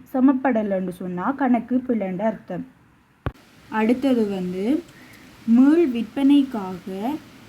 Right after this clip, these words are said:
வழங்குனரிடமிருந்து ரூபா ஐம்பதாயிரம் பொருட்கள் கடனுக்கு கொள்வனவு செய்யப்பட்டது.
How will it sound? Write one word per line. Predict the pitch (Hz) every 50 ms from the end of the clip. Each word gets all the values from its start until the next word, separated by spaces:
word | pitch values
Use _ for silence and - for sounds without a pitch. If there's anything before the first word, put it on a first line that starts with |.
| - - -
வழங்குனரிடமிருந்து | 196 196 208 220 240 269 285 294 302 302 277 285 277 247 233 202 208 202 190 190 180 180 180 180 185 175 175 214 262 277 - -
ரூபா | 262 262 269 240 277 254 226
ஐம்பதாயிரம் | 208 208 233 254 254 277 285 262 262 254 254 269 269 262 285 277 277
பொருட்கள் | 247 220 185 190 180 - - 196 175 196 247 311 - - - - - -
கடனுக்கு | 247 233 233 285 302 311 302 285 - 349 311 -
கொள்வனவு | 269 226 202 190 190 185 190 190 196 262
செய்யப்பட்டது. | 285 - 247 226 214 214 208 - - 185 170 - 180 175 170 185 180 165